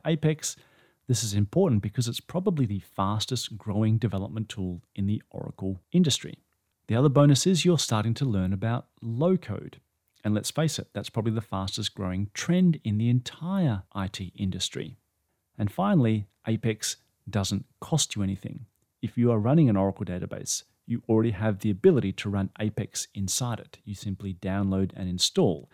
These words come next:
It is a no-cost option that sits inside the Oracle database. Similarly, you use Ords to access the Apex facilities, and Ords is also a no-cost option that sits on top of the Oracle database. Hopefully,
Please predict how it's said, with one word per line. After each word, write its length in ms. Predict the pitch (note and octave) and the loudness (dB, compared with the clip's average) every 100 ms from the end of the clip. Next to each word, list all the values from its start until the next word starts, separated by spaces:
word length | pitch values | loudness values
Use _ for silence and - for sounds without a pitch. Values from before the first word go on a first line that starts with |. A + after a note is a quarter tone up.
| _ | _
It 100 | A#2 | 2
is 140 | A#2+ G#2 | 2 2
a 180 | F#2 F2 | -2 -2
no-cost 960 | G2+ G2 G2 A2 A#2+ - - E3 B2+ - - | -2 2 4 2 0 -6 -6 -2 0 -2 -8
option 500 | E3 E3+ - F#2+ F#2 - | -8 -6 -4 -2 -2 -6
that 120 | F#2+ | -10
sits 380 | - A2 G2+ - - | -6 -6 -6 -8 -4
inside 600 | G#2 A#2 A#2+ G2+ F#2 F#2 | 0 2 0 -4 -6 -4
the 140 | G2 - | -6 -4
Oracle 400 | F2 E2+ F#2 - - | -6 -6 -10 -14 -4
database. 580 | G#2+ G2 - - - - _ | -2 -2 -6 -12 -14 -14 _
Similarly, 500 | - - G#2 G#2+ A2+ G2+ _ _ | -6 2 4 4 2 -2 _ _
you 140 | A#2 | 0
use 260 | G2 G2 - - | 2 2 0 2
Ords 340 | C#3+ B2 F#2+ | 6 6 4
to 160 | - - | -2 -4
access 440 | E3 - G2+ - - - | -4 -2 -4 -4 -8 -12
the 120 | F#2 | -10
Apex 360 | F#2 - - - | -8 -8 -8 -10
facilities, 640 | G2 D#3+ D3+ C3+ B2+ - _ _ _ | -2 4 6 6 4 0 _ _ _
and 140 | G#2+ G#2+ | 0 2
Ords 300 | F3 D3+ G#2+ | 4 4 4
is 100 | D3 | 2
also 320 | F#3 - F#2 | 2 0 -2
a 140 | F#2 | 0
no-cost 520 | F#2 F#2+ G2 - F#2+ - | 0 0 -2 -4 -6 -8
option 300 | E2+ - F#2 | -10 -8 -6
that 120 | F#2+ | -6
sits 260 | - - | -8 -4
on 80 | G2 | -4
top 240 | F2+ F#2 F#2+ | -4 -8 -8
of 100 | E2+ | -6
the 180 | F#2 - | -6 -6
Oracle 420 | E2+ E2 - F#2 - G2 | -10 -12 -12 -16 -14 -8
database. 640 | F2+ F#2+ - - - - _ _ _ _ - | -6 -4 -8 -12 -14 -14 _ _ _ _ 2
Hopefully, 520 | C#3 E3+ - G3+ G#3 | 4 4 2 2 2